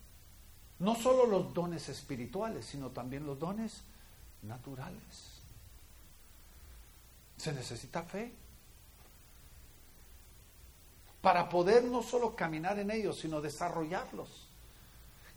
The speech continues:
Cada uno de los que estamos en este lugar, yo le voy a decir, usted tiene más dones en usted de lo que usted conoce.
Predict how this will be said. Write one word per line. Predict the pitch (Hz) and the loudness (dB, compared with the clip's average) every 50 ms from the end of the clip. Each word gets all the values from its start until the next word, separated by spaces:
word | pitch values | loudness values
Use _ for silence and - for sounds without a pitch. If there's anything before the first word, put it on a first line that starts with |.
| - - | -4 4
Cada | - 226 226 254 254 269 | 6 8 8 8 8 6
uno | 247 247 247 240 240 | 6 6 4 4 4
de | 233 | 4
los | 208 185 - - | 4 2 0 -2
que | - | -4
estamos | - - 185 185 196 196 - | -4 -2 -2 -2 -2 -2 -2
en | 175 165 | -2 -4
este | 175 175 - - 180 | -4 -4 -4 -4 -4
lugar, | 175 160 135 123 107 98 98 - - - - | -4 -4 -4 -4 -4 -6 -8 -12 -14 -12 -6
yo | 123 156 | -4 -2
le | 160 175 | 0 0
voy | 170 170 170 160 | 0 0 0 0
a | 147 | 0
decir, | 127 - - 120 107 | -2 -2 -4 -8 -8
usted | 107 - - 165 | -8 -6 -6 -6
tiene | 165 175 165 147 135 | -4 -2 -2 -2 -2
más | 135 135 147 170 202 196 185 - | -2 0 0 0 0 0 -2 -2
dones | - 185 175 156 120 98 - - - | -2 -2 0 -2 -4 -6 -8 -8 -8
en | 127 120 | -6 -6
usted | 117 110 - - - 220 247 240 - - - - - - - - - - - - - - - - - | -6 -8 -8 -6 -4 -4 -4 -4 -6 -12 -16 -20 -20 -20 -20 -20 -20 -20 -20 -20 -20 -20 -14 -8 -4
de | 147 | -2
lo | 139 123 120 | -2 -2 -4
que | 117 117 | -6 -8
usted | - - - 127 120 | -8 -6 -6 -6 -6
conoce. | - - 110 95 90 - - - | -6 -8 -8 -8 -8 -10 -12 -16